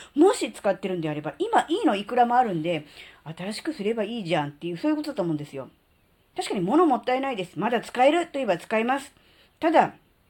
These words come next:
その物の価値、プラス、うん、自分自身のその、人生の時間、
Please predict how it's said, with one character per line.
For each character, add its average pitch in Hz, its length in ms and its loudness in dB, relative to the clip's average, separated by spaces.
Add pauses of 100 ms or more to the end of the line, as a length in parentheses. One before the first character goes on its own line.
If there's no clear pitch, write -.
(760)
そ 214 120 -4
の 214 120 2
物 247 480 4 (120)
の 233 200 0
価 294 180 -2
値、 190 320 -6 (260)
プ 330 120 0
ラ 277 120 6
ス、 220 160 -6 (600)
う - 20 -8
ん、 156 140 -2
自 156 180 -4
分 262 140 -2
自 285 200 -6
身 208 60 -2
の 165 100 -2
そ 151 120 -8
の、 139 300 -8 (840)
人 269 220 0
生 262 100 -2
の 165 100 2
時 170 140 -8
間、 240 320 2